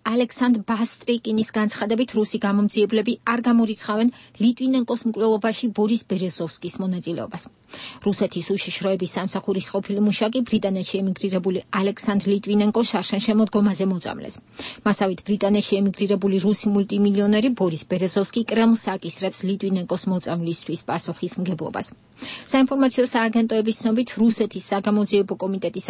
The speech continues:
ახალმა თავმჯდომარემ დღესვე სკოტლენდ იარდი გააკრიტიკა იმის გამო, რომ ის ლიტვინენკოს მკვლელობის გამოძიებისას ერთ ეჭვმიტანილზე, რუს ბიზნესმენ ანდრეი ლუგოვოიზია კონცენტრირებული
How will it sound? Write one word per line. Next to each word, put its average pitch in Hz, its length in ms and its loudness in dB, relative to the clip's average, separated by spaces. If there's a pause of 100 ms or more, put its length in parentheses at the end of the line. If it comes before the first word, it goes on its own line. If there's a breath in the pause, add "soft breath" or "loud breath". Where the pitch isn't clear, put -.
ახალმა 190 320 -4
თავმჯდომარემ 202 640 2
დღესვე 208 360 0 (360 loud breath)
სკოტლენდ 262 580 2
იარდი 202 340 0 (120)
გააკრიტიკა 208 640 -2
იმის 170 240 -6
გამო, 202 240 4
რომ 170 160 -2
ის 262 100 4 (380 loud breath)
ლიტვინენკოს 185 520 0 (120)
მკვლელობის 180 560 0
გამოძიებისას 196 680 2 (240)
ერთ 247 220 2
ეჭვმიტანილზე, 202 640 -2 (320 loud breath)
რუს 254 180 4 (140)
ბიზნესმენ 214 540 2 (200)
ანდრეი 208 380 2
ლუგოვოიზია 180 720 0 (100)
კონცენტრირებული 190 720 -2